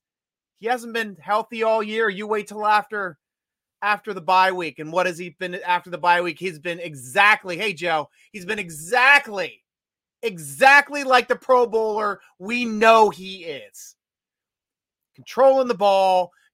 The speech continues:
another over a hundred yard game. Yeah, J P definitely is.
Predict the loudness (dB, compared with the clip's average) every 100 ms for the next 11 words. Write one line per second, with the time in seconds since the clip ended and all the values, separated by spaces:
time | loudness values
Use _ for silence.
0 | _ -16 -12 2 4 6 4 4 2 _
1 | _ 4 4 4 0 2 0 0 -2 -2
2 | -10 -4 -2 -2 -4 -6 -4 -4 -2 -2
3 | -2 -6 -6 -10 -6 -4 -4 -8 -10 -8
4 | -6 -8 -10